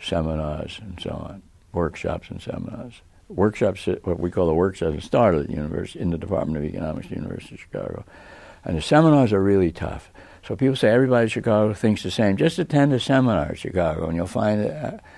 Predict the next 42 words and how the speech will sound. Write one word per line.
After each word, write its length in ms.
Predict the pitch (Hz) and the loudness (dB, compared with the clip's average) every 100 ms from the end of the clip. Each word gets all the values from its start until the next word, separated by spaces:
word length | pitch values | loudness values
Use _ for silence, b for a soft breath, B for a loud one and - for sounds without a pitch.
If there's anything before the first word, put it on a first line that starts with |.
| B | B
that 200 | - 190 | 0 0
it 400 | 240 190 151 143 | 0 -10 -12 -6
was 200 | 165 92 | 0 2
never 320 | 82 113 123 113 | 6 6 6 4
true. 340 | - - - - | 0 -6 -6 -6
My 240 | 95 98 | 0 2
day 220 | 104 113 104 | 2 2 2
wasn't 340 | 104 98 95 | 2 0 -2
true. 180 | 104 101 | 0 0
There's 100 | 82 | 0
a 40 | |
lot 320 | 78 87 120 | 2 4 6
of 160 | 135 113 | 4 2
tough 300 | - 110 - | 0 0 2
arguments. 480 | 113 104 104 104 104 | 0 0 0 -4 -4
People 240 | 101 - | -6 -6
stopped 360 | - 104 101 - | -4 -2 -2 -2
talking 380 | 120 120 139 117 | -2 -2 0 0
to 100 | 113 | 0
each 160 | 107 | 0
other. 280 | 65 110 113 - B B | 0 0 0 -6 B B
Yet 260 | 127 123 | 4 4
they 120 | 117 | 4
still 240 | 120 170 185 | 2 4 6
had 140 | 170 | 6
this 140 | 160 151 | 4 0
common 380 | 147 135 151 | 2 4 4
belief 400 | 143 160 208 120 - B B - | 4 4 6 4 -2 B B 2
that 100 | 110 | 4
economics 460 | 123 117 123 120 | 6 4 4 2
was 180 | - - | -2 -2
valuable. 320 | 87 90 90 | 0 0 0
But 80 | 82 | 2
they 80 | 98 | 4
went, 300 | 117 127 - | 4 2 0
<laughs> 0 | |
you 80 | 113 - | -4 0
know, 140 | 135 - | 0 2
at 180 | 139 - | 0 0
different 300 | 143 - 131 | -2 0 2
ways 280 | 123 127 131 | 6 6 6
of, 180 | 127 | 0